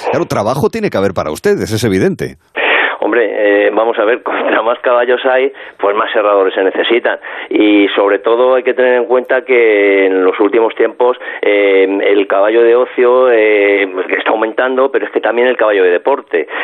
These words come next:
Speaker 2: Y entonces el caballo de deporte requiere de unos herrajes en ocasiones más especiales.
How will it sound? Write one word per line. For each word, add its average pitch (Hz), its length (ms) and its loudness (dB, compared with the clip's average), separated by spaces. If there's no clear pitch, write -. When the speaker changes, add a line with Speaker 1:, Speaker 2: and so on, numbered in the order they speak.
Speaker 2:
Y 107 40 2
entonces 110 300 -2
el 110 80 -4
caballo 110 260 2
de 120 60 4
deporte 123 640 0
requiere 117 600 0
de 113 100 2
unos 117 280 0
herrajes 113 420 -2
en 127 120 0
ocasiones 107 440 0
más 113 220 -4
especiales. 92 500 -4